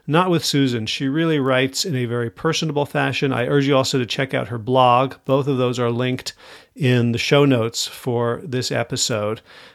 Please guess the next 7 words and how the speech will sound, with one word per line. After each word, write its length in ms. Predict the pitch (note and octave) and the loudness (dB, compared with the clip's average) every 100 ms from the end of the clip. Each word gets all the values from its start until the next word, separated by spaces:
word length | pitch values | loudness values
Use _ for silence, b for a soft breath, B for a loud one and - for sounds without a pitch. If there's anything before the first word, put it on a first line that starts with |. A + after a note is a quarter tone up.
| _ | _
And 280 | D3 C#3 C3 | 0 2 2
she 200 | - G#3 | 0 -2
tells 380 | - E3+ D3 - | 0 0 0 0
some 360 | C#3+ C3+ C#3+ | 0 -2 -2
really 500 | F3+ G3+ F3+ D#3 B2+ | -2 4 6 6 2
vulnerable 540 | A2 A#2+ A#2+ A#2 G#2+ A2 | 0 0 0 -2 -4 -4
stories 720 | - A#2+ A2 G2 C#2 - | -4 -2 -2 -4 -6 -8